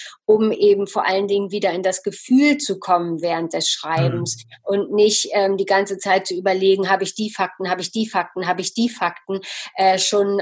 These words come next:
Speaker 1: aufgeführt, weiß ich, was sie gegessen haben. Ich muss jetzt den Tisch decken mit den Dingen, die <laughs> sie gegessen haben“, sondern, ähm, das möglichst in der Abstraktion zu halten, was ich mir angelesen hatte, um das Gefühl in den Vordergrund kommen zu lassen.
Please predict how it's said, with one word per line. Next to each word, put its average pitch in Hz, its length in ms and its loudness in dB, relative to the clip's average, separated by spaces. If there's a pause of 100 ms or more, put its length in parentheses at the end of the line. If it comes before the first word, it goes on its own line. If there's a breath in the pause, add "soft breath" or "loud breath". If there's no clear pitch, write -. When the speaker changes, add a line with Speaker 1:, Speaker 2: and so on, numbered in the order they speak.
Speaker 1:
aufgeführt, 208 680 2
weiß 214 320 4
ich, 208 160 -2
was 196 180 -2
sie 202 80 -6
gegessen 196 520 0
haben. 180 220 2
Ich 180 140 -4
muss 226 200 0
jetzt 202 240 -2
den 208 140 0
Tisch - 300 2
decken 202 280 -2
mit 202 180 0
den 233 280 6
Dingen, 240 300 6
die 220 120 4
<laughs> - 0 -
sie 294 200 4
gegessen 240 560 4
haben“, 190 260 2 (400 loud breath)
sondern, 202 540 2
ähm, 202 420 0
das 190 200 0
möglichst 208 480 2
in 208 220 0
der 190 180 2
Abstraktion 190 760 -2
zu 165 260 -6
halten, 233 600 2 (340 loud breath)
was 185 260 -2
ich 190 320 0
mir 190 220 -2
angelesen 185 580 0
hatte, 180 240 -2
um 196 180 -4
das 180 200 0
Gefühl 202 440 0
in 180 260 -2
den 170 140 0
Vordergrund 170 920 -2
kommen 160 400 -6
zu - 160 -12
lassen. 151 540 -8